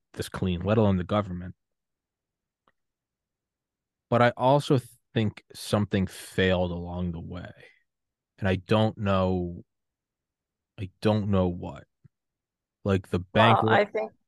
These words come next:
Speaker 2: I think, you know, not to interrupt, but I think
Speaker 1: No, you're good.
Speaker 2: that they didn't count on, <sighs> not that they wouldn't be able to dumb the whole population down. And there's still those of us that can critically think.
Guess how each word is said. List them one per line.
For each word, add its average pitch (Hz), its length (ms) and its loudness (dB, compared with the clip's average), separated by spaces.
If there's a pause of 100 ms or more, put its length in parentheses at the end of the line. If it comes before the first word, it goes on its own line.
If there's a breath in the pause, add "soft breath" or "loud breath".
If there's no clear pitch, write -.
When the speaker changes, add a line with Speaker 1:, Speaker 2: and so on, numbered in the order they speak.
(600)
Speaker 2:
I 202 200 4
think, 208 340 -2 (320)
you 196 160 -2
know, 175 80 2
not 175 240 -2
to - 80 -6
interrupt, 175 360 0
but 185 200 4
I 196 200 4
think 202 240 0
Speaker 1:
No, 147 40 4
you're 131 100 4
good. - 20 4
Speaker 2:
that 185 280 6 (300)
they 208 160 4
didn't 214 260 0
count 220 440 2
on, 180 600 0 (1400)
<sighs> - 680 -14
not 196 380 2 (300)
that 180 240 0
they 208 160 4
wouldn't 208 240 2
be 180 140 2
able 185 220 4
to 170 100 2
dumb 180 420 2
the 170 120 2
whole 185 300 6
population 180 800 0
down. 180 500 4
And 170 300 -2
there's 170 240 0
still 190 420 4 (140)
those 185 300 4
of 175 100 -4
us 165 220 2
that 170 220 0
can 165 140 -8
critically 175 440 0
think. 180 580 -2